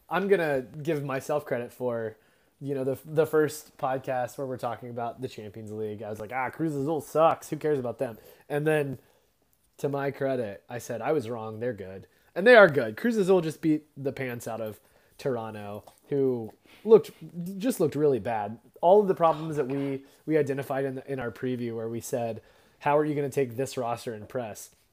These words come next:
All of that came to bear against Cruz Azul, who probably could have had, like, five or six goals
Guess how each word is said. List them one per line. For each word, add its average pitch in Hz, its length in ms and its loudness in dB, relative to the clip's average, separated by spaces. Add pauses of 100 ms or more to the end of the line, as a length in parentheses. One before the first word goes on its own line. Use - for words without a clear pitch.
(260)
All 170 280 6
of 147 100 4
that 139 300 2
came 131 240 0
to 131 120 -2
bear 113 340 -2
against 113 300 -8
Cruz 123 220 -6
Azul, 107 300 -10 (140)
who 214 100 -6
probably 226 420 2
could 175 140 -2
have 156 80 2
had, 147 160 -2
like, 113 200 -6 (140)
five 123 320 -4
or 127 60 -4
six - 280 -6
goals 123 440 -6